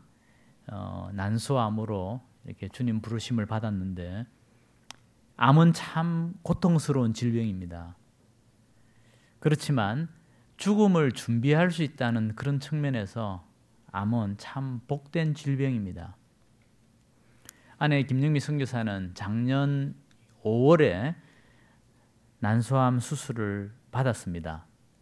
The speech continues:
수술 이후에 결과가 일 에이, 그러니까 초기 중에 초기로 나와서 항암 치료도 하지 않아도 됐었습니다. 그런데 안타깝게도 육 개월 만에,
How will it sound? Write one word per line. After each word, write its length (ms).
수술 380
이후에 760
결과가 600
일 340
에이, 380
그러니까 240
초기 420
중에 480
초기로 460
나와서 640
항암 340
치료도 580
하지 300
않아도 340
됐었습니다. 760
그런데 220
안타깝게도 720
육 140
개월 200
만에, 580